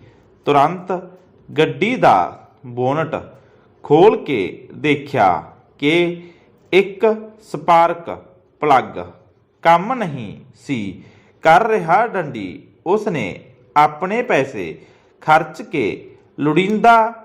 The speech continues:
ਸਮਾਨ ਲਿਆ ਕੇ ਕਾਰ ਵਿੱਚ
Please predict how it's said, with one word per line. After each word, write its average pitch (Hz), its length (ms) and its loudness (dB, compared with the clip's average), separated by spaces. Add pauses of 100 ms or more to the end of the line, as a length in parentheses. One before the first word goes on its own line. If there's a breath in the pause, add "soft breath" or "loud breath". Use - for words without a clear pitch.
(260)
ਸਮਾਨ 131 540 0 (220)
ਲਿਆ 170 320 4
ਕੇ 110 580 -10 (260)
ਕਾਰ 175 300 6
ਵਿੱਚ - 520 -10